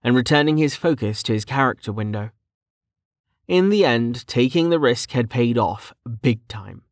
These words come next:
earning him a staggering thirty-two points of clarity tolerance over the last few days.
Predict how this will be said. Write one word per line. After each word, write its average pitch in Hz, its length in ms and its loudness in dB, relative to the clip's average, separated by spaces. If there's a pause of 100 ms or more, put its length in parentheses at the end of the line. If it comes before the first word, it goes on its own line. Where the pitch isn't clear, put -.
(600)
earning 123 340 2
him 120 180 2
a 107 40 -2
staggering 107 720 0
thirty-two 135 760 0
points 131 420 -4
of 110 140 -12
clarity 123 440 0
tolerance 104 640 -8 (380)
over 131 240 4
the 117 100 2
last 110 380 2
few 113 240 -4
days. 117 420 -6